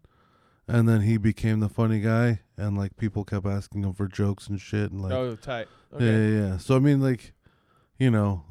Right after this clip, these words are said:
Speaker 1: hopefully it's annual or something,
Speaker 2: <laughs>
Speaker 1: if I'm gonna be in there for a long time.
Speaker 2: Yeah, I, I think it's more likely <laughs> that that was just a function that they paid for.
Speaker 1: Yeah.
Speaker 2: All right, that's your thing for
Speaker 1: Yeah. And
Speaker 2: the
Speaker 1: then
Speaker 2: year, and the next year it's gonna be a pizza party.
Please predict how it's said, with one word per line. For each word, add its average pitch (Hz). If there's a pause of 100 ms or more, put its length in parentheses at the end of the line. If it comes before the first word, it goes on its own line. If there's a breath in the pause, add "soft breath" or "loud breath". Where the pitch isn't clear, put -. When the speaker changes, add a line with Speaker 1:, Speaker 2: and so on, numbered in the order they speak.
(120)
Speaker 1:
hopefully 131
it's 98
annual 117
or 92
something, 90 (100)
Speaker 2:
<laughs> 92
Speaker 1:
if 120
I'm 117
gonna 113
be 110
in 107
there 98
for -
a 95
long 95
time. 98
Speaker 2:
Yeah, 151
I, 151
I 160
think 165
it's 143
more 143
likely 143
<laughs> 151
that -
that 170
was 147
just 123
a 123
function 127
that 120
they 117
paid 117
for. 113
Speaker 1:
Yeah. 113
Speaker 2:
All 120
right, 175
that's 147
your 156
thing 156
for 135
Speaker 1:
Yeah. 113 (160)
And 135
Speaker 2:
the 170
Speaker 1:
then 165
Speaker 2:
year, 123
and 123
the 120
next 135
year 135
it's 123
gonna 135
be 131
a 135
pizza 135
party. -